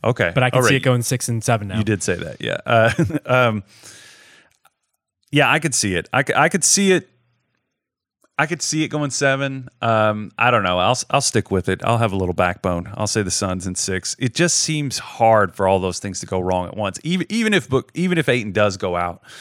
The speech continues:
Speaker 1: with foul trouble, you know, you just get a, you get a garbage game from Booker like that. I mean, and he's bounced back. I mean, he, he had a,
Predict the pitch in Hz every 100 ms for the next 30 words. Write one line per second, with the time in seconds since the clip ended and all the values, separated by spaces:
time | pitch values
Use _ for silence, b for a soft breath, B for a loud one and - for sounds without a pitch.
0 | B B - - 95 92 - 92 87 85
1 | B B B - 98 95 95 95 - 101
2 | 92 - - 101 113 104 101 98 92 87
3 | 82 98 95 90 95 90 92 90 95 90
4 | 87 92 92 92 - 139 156 113 151 170
5 | 202 101 104 107 - 92 95 90 101 98
6 | 95 104 - 120 160 190 185